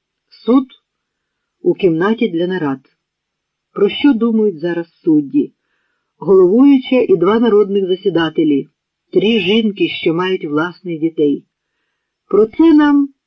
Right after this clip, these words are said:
ніколи не дізнатись, тому що таємниця кімнати для нарад гарантується законом. Вирок виголошено. Вознесенському п'ятнадцять років позбавлення волі,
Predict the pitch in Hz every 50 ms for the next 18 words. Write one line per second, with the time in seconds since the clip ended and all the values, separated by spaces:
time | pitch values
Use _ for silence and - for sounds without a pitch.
0 | _ _ _ _ _ _ _ _ _ _ _ _ _ _ - 151 151 151 170 214
1 | 220 220 208 185 180 160 151 156 147 147 147 160 165 - - - - _ _ _
2 | _ _ _ - 165 170 185 175 - - 175 165 165 170 165 160 160 160 175 214
3 | 247 254 - - 208 214 208 196 180 175 185 190 185 196 180 160 175 175 170 170
4 | 165 165 170 160 - _ _ _ _ _ _ _ _ _ - 156 165 165 160 156
5 | 151 170 185 196 190 - - 170 151 165 160 - 147 139 131 143 143 156 151 _
6 | _ _ _ _ _ _ _ _ _ _ _ _ _ _ _ _ - 147 180 233
7 | 262 262 240 247 - - - 147 156 156 143 135 135 135 135 - 156 143 135 135
8 | 135 _ _ _ _ _ _ _ _ _ _ _ _ - 160 185 190 208 220 214
9 | - 277 294 277 254 - - - 175 165 156 147 135 - 170 156 - 180 202 240
10 | 262 254 - 262 254 - 240 247 247 247 - 240 226 - 226 214 196 202 214 220
11 | 214 214 214 208 214 208 202 202 214 208 202 202 202 -